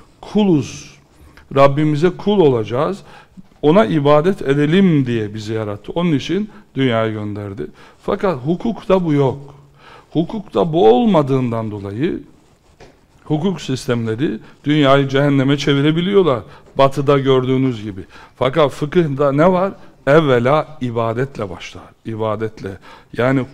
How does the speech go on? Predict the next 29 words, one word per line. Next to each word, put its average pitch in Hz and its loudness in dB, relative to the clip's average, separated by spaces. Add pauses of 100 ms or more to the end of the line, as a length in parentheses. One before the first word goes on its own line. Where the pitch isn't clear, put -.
kulun 214 2
Allah 135 2
Azze 131 2
ve 120 -2
Celle 120 -2
ile 117 -2
münasebeti. 101 -10 (340)
Namazda 156 0
kul 190 -4
Rabbi 139 0
ile 185 2
münasebeti 113 -4
kurar. 165 -4 (360)
Ondan 175 0
sonra 208 -2
muamelat 139 2
gelir. 98 -10 (320)
Fıkhın 226 -2
sair 185 4
bölümleri 113 -4
gelir. 98 -8 (340)
Cemiyetteki 139 2 (120)
durum 127 2
gelir. 117 0
Asayiş 123 -2
vesaire. 135 -2
Onun 175 0
kuralları, 120 0
esasları. 101 -12